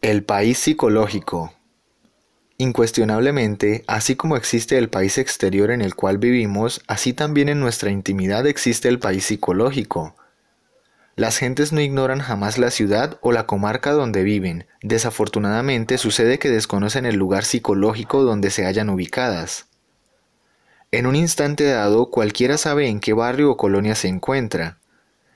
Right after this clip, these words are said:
Mas en el terreno psicológico no sucede lo mismo. Normalmente, las gentes ni remotamente sospechan, en un momento dado, el lugar de su país psicológico en donde se han metido.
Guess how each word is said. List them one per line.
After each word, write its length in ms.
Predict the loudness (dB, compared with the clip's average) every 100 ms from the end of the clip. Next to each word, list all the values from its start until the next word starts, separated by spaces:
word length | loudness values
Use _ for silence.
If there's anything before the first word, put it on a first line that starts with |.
| _ -6
Mas 240 | -4 -2
en 100 | -2
el 140 | -2 0
terreno 400 | 0 2 0 0
psicológico 760 | -2 2 2 2 -2 -2 -2
no 120 | 0 0
sucede 380 | 0 2 2
lo 120 | 0 0
mismo. 500 | -2 -2 -4 -6 -10 _ -6
Normalmente, 800 | -2 -2 0 0 0 0 0 2
las 180 | 0 -2
gentes 340 | -4 -2 -2
ni 140 | 0 0
remotamente 800 | 0 0 -2 -2 -2 -2 -2 0
sospechan, 720 | -2 0 0 0 -2 -4 -6 -14 -8
en 160 | -4 -2
un 100 | 0
momento 500 | 0 -2 -2 0 0
dado, 480 | 2 0 0 -2 _
el 160 | 0 2
lugar 320 | 2 2 0
de 100 | 0
su 160 | 0 0
país 240 | 0 0
psicológico 640 | -2 0 0 0 -2 -2 -2
en 100 | 0
donde 260 | 0 0
se 160 | 0 0
han 220 | -2 -2
metido. 640 | -2 0 0 0 -2 -10